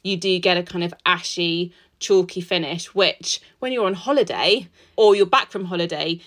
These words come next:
and your skin is looking its healthiest, you don't want to minimise or diminish that healthy effect. Now, something that you can do,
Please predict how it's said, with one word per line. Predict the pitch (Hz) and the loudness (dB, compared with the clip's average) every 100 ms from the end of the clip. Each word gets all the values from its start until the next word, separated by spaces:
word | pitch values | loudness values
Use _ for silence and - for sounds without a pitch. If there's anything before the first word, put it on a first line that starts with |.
| _ | _
and | - 208 | -2 0
your | 196 | 0
skin | - 226 214 | -2 0 0
is | 190 | 0
looking | 214 240 - 180 | 0 0 -2 -8
its | - | -8
healthiest, | - 165 165 160 135 170 | -8 -8 -8 -8 -8 -10
you | 185 | -4
don't | 190 190 170 | 0 0 0
want | 185 | -8
to | - | -8
minimise | 185 190 185 180 170 170 | -4 -2 0 0 -2 -2
or | 175 | -4
diminish | 175 190 185 180 170 - - _ _ | -4 -2 -2 -2 -6 -8 -12 _ _
that | 196 175 | -2 0
healthy | 185 175 180 | -2 -4 -4
effect. | 175 180 - - - - - | -2 0 -2 -6 -20 -20 -4
Now, | 214 | -2
something | 175 269 247 254 247 | 0 -2 0 -2 -2
that | 226 | -2
you | 214 214 | -4 -8
can | - 254 247 247 233 | -8 -4 -4 -4 -2
do, | 180 113 - 135 | -2 -2 -4 -4